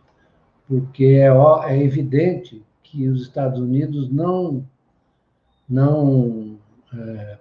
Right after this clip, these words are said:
podem abrir mão do poder do dólar como moeda reserva, né? Eles não vão ceder isso assim. Aliás, isso reproduz o que já aconteceu várias vezes, é, na história do, recente,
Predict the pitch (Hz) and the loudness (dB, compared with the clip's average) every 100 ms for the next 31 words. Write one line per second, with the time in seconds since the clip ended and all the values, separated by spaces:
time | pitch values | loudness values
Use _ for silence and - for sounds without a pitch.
0 | _ 147 185 170 135 131 131 131 147 127 | _ 2 2 2 2 2 2 0 2 2
1 | 135 170 147 143 - 185 170 127 165 202 | 2 0 -2 -4 0 0 2 2 2 2
2 | 180 156 139 139 151 175 180 180 180 165 | 0 -6 -6 -2 -2 -2 -4 -6 -6 -6
3 | 160 170 165 185 135 139 139 - _ _ | -6 -8 -10 -10 -6 -6 -6 -12 _ _
4 | _ 123 151 - _ _ _ _ 131 139 | _ -20 -20 -20 _ _ _ _ 2 4
5 | 143 139 143 202 196 - 156 - 135 123 | 4 4 4 2 0 -4 -6 0 2 2
6 | 123 - 120 - - 101 90 _ _ _ | 0 -8 -14 -16 -18 -20 -20 _ _ _
7 | _ _ _ _ _ 123 131 147 143 190 | _ _ _ _ _ -4 -2 -2 -4 -8
8 | 170 202 220 175 120 151 202 185 135 135 | -8 -6 -2 -2 0 -2 -2 -2 -4 -4
9 | 131 143 143 147 139 131 - 143 127 131 | -4 -4 -4 -8 -6 -8 -4 -4 0 0
10 | 135 - - 120 139 120 104 - _ _ | 0 -2 -4 -2 -2 -4 -12 -20 _ _
11 | _ _ _ _ _ 117 107 107 104 110 | _ _ _ _ _ -14 -10 -10 -10 -2
12 | 127 123 - 139 131 127 - - - _ | -2 -2 0 2 2 0 -6 -14 -20 _
13 | _ 135 135 - 151 139 131 | _ -2 -2 0 0 0 -2